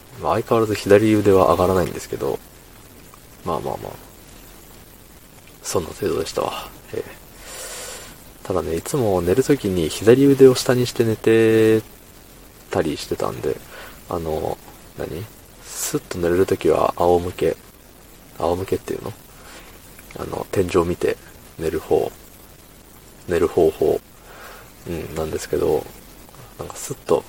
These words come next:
スッといかんなっていうときは左向くんですよね。で、左向くってことは左の腕が下に行くんで、そう、それが昨日できなくてちょっとね、嫌だなって思っておりましたね。うん、そんな本日、えー、九月二十八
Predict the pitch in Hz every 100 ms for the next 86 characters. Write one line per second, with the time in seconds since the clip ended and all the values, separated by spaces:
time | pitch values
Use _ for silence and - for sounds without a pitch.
0 | - - - - 92 90 92 107 98 73
1 | - 82 - - - - - 95 95 92
2 | - 64 58 - - 95 - - - -
3 | - - - - - - - - 101 131
4 | 131 - - 90 90 - 90 101 113 107
5 | 104 104 101 90 80 - - 90 90 -
6 | 76 64 71 50 - - - - - -
7 | - - - 117 110 110 80 80 - 71
8 | - - - - 76 71 76 65 60 50
9 | - - - - - - - - - -
10 | - - - - 80 82 - - 78 85
11 | - 82 - - - 95 92 87 80 -
12 | - - 82 80 78 73 - - - 90
13 | - 87 80 -